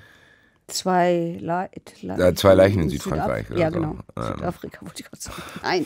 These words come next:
Speaker 1: nein, Südfrankreich.
Speaker 2: Dass der nicht rausgekommen ist, weil der bis heute seine Tat leugnet.
Speaker 1: Ja, der sitzt aber auch noch nicht, glaub ich, so lange. Ich weiß nicht, ob der schon so lange sitzt.
Speaker 2: Okay. Das
Speaker 1: Also
Speaker 2: heißt
Speaker 1: in diesem Fall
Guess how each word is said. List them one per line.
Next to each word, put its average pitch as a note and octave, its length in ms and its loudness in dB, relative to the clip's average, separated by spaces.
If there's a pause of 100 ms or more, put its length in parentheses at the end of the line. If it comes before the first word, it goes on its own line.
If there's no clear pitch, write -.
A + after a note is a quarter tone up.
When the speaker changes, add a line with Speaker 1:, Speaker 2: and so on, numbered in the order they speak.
(120)
Speaker 1:
nein, A3 180 2
Südfrankreich. A3 540 0
Speaker 2:
Dass E2+ 200 2
der D#2 220 4
nicht D3 260 2
rausgekommen C3+ 600 0
ist, D3+ 160 -4
weil E2+ 140 4
der C#2 260 2
bis A#2+ 240 -4
heute C#2+ 200 -2
seine G2+ 180 -4
Tat C3+ 220 -6
leugnet. - 400 -6 (220)
Speaker 1:
Ja, F3 240 0
der F3+ 120 2
sitzt - 260 -8
aber F3 180 -6
auch E3 80 -2
noch D3 140 0
nicht, - 200 -4
glaub - 180 -8
ich, - 100 -14
so - 140 -8
lange. F3 400 -6 (580)
Ich - 80 -20
weiß F#3+ 180 -6
nicht, G3+ 120 -6
ob - 100 -12
der F3+ 100 -8
schon - 200 -8
so F#3 100 -6
lange - 340 -4
sitzt. - 380 -12 (680)
Speaker 2:
Okay. B3+ 320 4 (360)
Das A3 140 8
Speaker 1:
Also A#3 120 10
Speaker 2:
heißt C4+ 100 6
Speaker 1:
in C#4 140 10
diesem E4 380 10
Fall B3 460 6